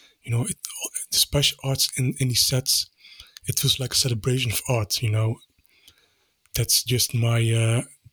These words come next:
I hope they won't stop with, uh, special arts. They have seen that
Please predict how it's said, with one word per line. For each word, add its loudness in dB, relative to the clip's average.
I 0
hope 2
they 0
won't 0
stop 0
with, 0
uh, 2
special 0
arts. 0
They 2
have 4
seen 2
that -4